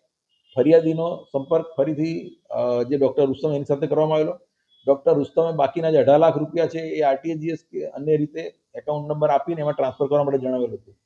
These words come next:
અને જે દરમિયાન આ, અ, આરોપીઓ છે એ ત્રેવીસ તારીખે વાપી આવેલા હતા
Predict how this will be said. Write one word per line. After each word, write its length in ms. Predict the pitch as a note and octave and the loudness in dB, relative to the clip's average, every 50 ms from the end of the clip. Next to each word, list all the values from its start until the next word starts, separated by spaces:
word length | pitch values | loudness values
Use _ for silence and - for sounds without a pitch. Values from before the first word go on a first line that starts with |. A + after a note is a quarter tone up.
| _ _ _ _ _ _ _ _ _ - | _ _ _ _ _ _ _ _ _ -6
અને 140 | B2 C3+ D3 | -2 -2 0
જે 160 | C3+ D3+ E3 | 2 0 2
દરમિયાન 380 | D#3+ D#3 D#3+ D#3+ D#3+ D#3+ E3 D#3+ | 6 6 4 6 4 0 -2 -2
આ, 500 | D#3+ - C#3+ D3 D#3 D#3+ D#3+ E3 E3 E3 | -4 -4 0 4 6 6 6 6 4 2
અ, 280 | - - - - B2+ B2+ | -2 -6 -8 -6 -4 -2
આરોપીઓ 580 | B2+ C3 C3 C3 C3+ D#3 E3+ E3 E3+ E3 E3 | -2 -2 0 2 2 2 2 2 -2 -4 -4
છે 160 | - - D#3 | -4 -2 -4
એ 240 | D#3+ - - - C3 | -6 -6 -8 -12 -12
ત્રેવીસ 300 | - - D3 D#3+ - - - | -6 -2 -2 -2 -2 0 2
તારીખે 400 | D3 D3 D#3 D3+ - D#3 D#3 C#3+ | 2 2 2 2 0 2 2 4
વાપી 300 | - A2 - - D#3 D#3 | 4 2 2 2 2 2
આવેલા 260 | D3 D#3+ E3+ E3 D#3 | 4 4 6 6 4
હતા 340 | C#3 - C3 C3 - - | 4 2 -2 -6 -6 -8